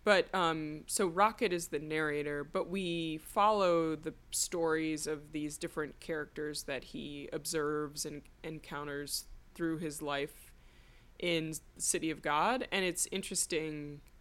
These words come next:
like, I think that ma-, points it more in the direction of kind of, like, crime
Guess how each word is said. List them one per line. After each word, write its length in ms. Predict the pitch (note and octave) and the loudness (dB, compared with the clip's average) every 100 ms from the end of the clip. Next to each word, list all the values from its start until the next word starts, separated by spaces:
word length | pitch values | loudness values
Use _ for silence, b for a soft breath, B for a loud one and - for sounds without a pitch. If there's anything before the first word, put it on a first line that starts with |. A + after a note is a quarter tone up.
| - - - - - - - | -20 -20 -20 -20 -20 -20 -6
like, 420 | E3 D3+ C#3+ - - | 0 2 0 0 2
I 80 | G#3+ | 4
think 180 | C4 | 4
that 180 | C4+ G#3 | 6 4
ma-, 120 | E3+ - - - - - - - - | 4 -6 -8 -20 -20 -20 -20 -20 -8
points 320 | G#3 F#3 - | -2 0 2
it 160 | - E3+ | 0 0
more 260 | E3 E3 | 0 2
in 100 | E3 | 2
the 80 | E3 | 0
direction 500 | D#3 D3+ D3+ - D#3+ | 0 0 0 -4 -4
of 1000 | D3 D#3 D3+ D3 D3 C#3+ - - - - - | -2 0 0 0 -4 -6 -10 -12 -14 -18 -8
kind 200 | - D#3+ | -4 -2
of, 80 | C#3+ | -2
like, 240 | D3 - | -6 -6
crime 800 | - - E3 D#3+ D#3 D3+ D3 D3 | -10 0 4 4 2 0 -6 -10